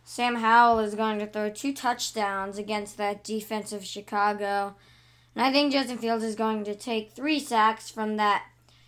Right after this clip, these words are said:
defensive line. Uh, Sweat, Allen, and Young are so scary for that defensive line of the Commanders. And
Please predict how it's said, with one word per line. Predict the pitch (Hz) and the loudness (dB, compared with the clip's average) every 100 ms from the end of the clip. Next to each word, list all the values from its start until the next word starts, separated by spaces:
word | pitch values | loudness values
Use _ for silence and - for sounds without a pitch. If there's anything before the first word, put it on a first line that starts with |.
| _ | _
defensive | - 269 262 262 226 220 208 | -4 -2 0 0 0 -4 -4
line. | 214 220 220 220 220 214 208 _ _ _ _ _ _ | -2 2 2 2 0 -2 -6 _ _ _ _ _ _
Uh, | 214 220 208 190 - _ _ _ _ - | 0 2 2 -2 -10 _ _ _ _ -16
Sweat, | - - 247 233 262 254 - - | -14 -8 -2 4 6 8 4 0
Allen, | 214 226 233 233 226 220 214 - | 6 8 8 6 2 0 -4 -8
and | 208 214 208 202 190 - | -6 -4 -4 -4 -10 -12
Young | 208 226 226 226 220 208 - - | -2 4 4 4 0 -4 -8 -4
are | 208 202 196 196 208 _ _ _ _ _ - - _ | 0 0 -2 -6 -10 _ _ _ _ _ -20 -20 _
so | - 294 294 | 0 6 6
scary | 285 - 220 208 208 214 208 214 _ _ _ _ _ _ _ _ _ | 4 -2 2 2 2 2 0 -2 _ _ _ _ _ _ _ _ _
for | - 226 226 | -10 -2 0
that | 220 220 220 | 2 0 -2
defensive | 220 220 214 | -4 -4 -4
line | 208 214 214 | -2 0 0
of | 208 | -4
the | |
Commanders. | 208 220 233 226 226 226 220 _ _ _ _ _ _ - _ _ _ - _ | -4 -2 -2 0 0 -2 -4 _ _ _ _ _ _ -20 _ _ _ -20 _
And | 247 269 269 254 | 0 4 4 2